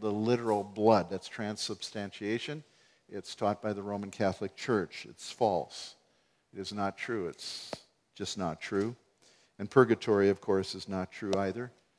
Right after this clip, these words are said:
It's given unto men once to die, and after this, a judgment. Neither teaching can be verified in Scripture, and that was his answer,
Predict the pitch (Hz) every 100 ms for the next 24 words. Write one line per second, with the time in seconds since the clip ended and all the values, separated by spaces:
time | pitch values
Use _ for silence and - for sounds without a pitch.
0 | _ _ _ _ _ _ - - 113 101
1 | 101 95 98 98 101 98 110 120 - 98
2 | 92 92 98 95 92 92 92 90 - -
3 | 107 110 - 80 87 - _ _ _ _
4 | _ _ _ _ _ _ _ _ _ -
5 | _ 131 160 160 139 120 _ - 156 151
6 | 143 123 127 113 117 110 131 143 101 98
7 | 98 - - 120 - 139 143 - - _
8 | - 113 104 104 95 _ 113 123 123 120
9 | 117 107 120 151 - 120 139